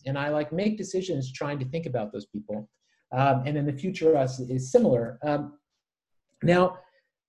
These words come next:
I use this practically, um, in, in two different ways all the time. Number one is that every week, and this is one of the Zoom workshops I do,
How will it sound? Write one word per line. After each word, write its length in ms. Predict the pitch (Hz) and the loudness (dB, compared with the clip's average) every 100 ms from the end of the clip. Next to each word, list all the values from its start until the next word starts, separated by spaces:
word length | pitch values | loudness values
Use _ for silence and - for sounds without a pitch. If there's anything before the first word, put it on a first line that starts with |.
| _ | _
I 140 | 170 247 | 6 6
use 240 | 240 220 | 8 6
this 160 | 190 180 | 4 4
practically, 1000 | - 180 180 - 170 156 160 147 151 - | 0 0 2 0 4 6 8 6 6 0
um, 240 | 139 139 131 | 0 0 2
in, 200 | 156 151 | -2 0
in 120 | 160 | -2
two 200 | - 247 | 4 4
different 260 | 226 175 143 | 6 4 6
ways 280 | 139 135 | 6 6
all 140 | 143 147 | 4 4
the 80 | 147 | 2
time. 300 | 131 113 110 | 0 2 2
Number 160 | 151 | 2
one 320 | 170 208 254 | 2 4 4
is 100 | 214 170 | 4 4
that 100 | 147 | 4
every 260 | 180 180 | 4 4
week, 480 | 139 131 131 127 - | 6 8 8 4 -2
and 80 | 131 | -4
this 120 | 151 | -4
is 80 | 147 | -4
one 180 | 139 135 | -2 0
of 100 | 127 | 4
the 300 | 123 117 120 - 135 | 4 2 -4 -12 -8
Zoom 360 | 117 127 143 143 | 0 4 4 6
workshops 580 | 127 131 - 104 101 101 | 6 4 -2 -4 -4 -8
I 80 | 95 | -6
do, 260 | 95 90 | -8 -10